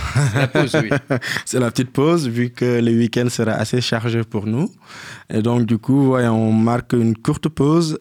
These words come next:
Speaker 2: et ça va reprendre, euh, <clears throat> euh, avec une table ronde qu'on, qu'on organisera le mercredi vingt-deux avril,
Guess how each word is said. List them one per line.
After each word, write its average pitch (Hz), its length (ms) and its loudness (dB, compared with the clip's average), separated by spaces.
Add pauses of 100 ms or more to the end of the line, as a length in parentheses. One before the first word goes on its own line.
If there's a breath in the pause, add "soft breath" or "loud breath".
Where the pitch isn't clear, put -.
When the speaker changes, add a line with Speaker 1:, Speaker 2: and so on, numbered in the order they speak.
Speaker 2:
et 127 260 0
ça 113 180 -2
va 113 160 0
reprendre, 143 600 0
euh, 104 300 0 (180)
<clears throat> - 20 2
euh, - 280 0 (1200 loud breath)
avec 123 460 -2
une 135 140 2
table 135 340 0
ronde 127 640 0
qu'on, 113 1400 -4 (260)
qu'on 117 140 0
organisera 120 720 0
le 120 140 0
mercredi 113 560 -2
vingt-deux 160 360 0
avril, 135 500 0